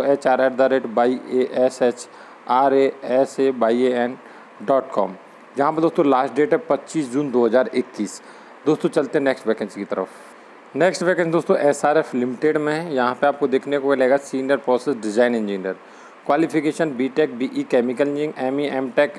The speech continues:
chemical engineering, तीन से पाँच साल का experience chemical का और pharma industry का चलेगा। Location गुड़गांव India है। यहाँ पे एज limit पच्चीस से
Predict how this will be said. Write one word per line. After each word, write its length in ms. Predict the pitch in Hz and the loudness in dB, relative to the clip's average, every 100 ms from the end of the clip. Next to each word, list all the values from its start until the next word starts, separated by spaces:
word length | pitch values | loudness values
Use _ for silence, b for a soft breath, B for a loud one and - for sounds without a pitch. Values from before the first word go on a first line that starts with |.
| - - | -8 0
chemical 400 | 123 123 123 143 | 0 0 0 0
engineering, 400 | 139 139 143 139 | 0 -2 -4 -6
तीन 200 | 131 123 | -6 -4
से 100 | 139 | -2
पाँच 240 | 120 120 | -2 -2
साल 180 | 113 135 | 0 0
का 180 | 127 120 | 2 2
experience 580 | 110 - - 135 139 - | 0 -2 -4 -2 -2 -4
chemical 500 | - 117 123 123 135 | -4 -2 -2 0 0
का 140 | 131 | 2
और 240 | 147 165 180 | 0 2 0
pharma 360 | - 127 127 127 | 0 0 0 -2
industry 360 | 120 110 127 | -4 -8 -2
का 80 | 131 | 0
चलेगा। 440 | 117 123 113 98 98 B B B B 139 | 2 2 2 0 -4 B B B B 2
Location 440 | 156 165 170 147 | 2 2 0 0
गुड़गांव 420 | 123 120 147 135 | 0 2 0 0
India 360 | 127 123 127 127 | -2 0 4 4
है। 120 | 185 - B B - 123 | 0 -6 B B -14 -6
यहाँ 260 | 131 160 | -2 0
पे 120 | 165 151 | 2 2
एज 140 | 156 | 2
limit 300 | 156 160 135 | 2 0 0
पच्चीस 300 | 139 - | -2 -2
से 80 | 139 | -6